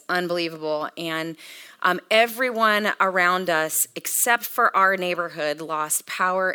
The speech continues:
and heat and water, and people were burning furniture to stay warm. Um, and, and my kids just happened to get covid that week.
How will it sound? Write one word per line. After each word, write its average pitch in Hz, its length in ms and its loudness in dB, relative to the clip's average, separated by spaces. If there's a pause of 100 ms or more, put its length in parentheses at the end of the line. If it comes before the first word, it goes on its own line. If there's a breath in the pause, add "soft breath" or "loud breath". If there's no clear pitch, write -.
and 160 120 -6
heat 165 640 -12
and 160 180 -8
water, 165 520 0
and 156 120 -8
people 202 300 -10
were 180 100 -6
burning 165 440 -6
furniture 151 640 -6
to 160 120 -12
stay 147 220 -8
warm. 117 440 -14 (800 loud breath)
Um, 170 560 -2 (920)
and, 180 540 0 (540)
and 254 320 4
my 220 140 4
kids 190 640 0
just - 180 -2
happened 214 360 -6
to 170 60 -6
get - 180 -2
covid 180 600 -8 (240)
that - 200 -12
week. - 360 -18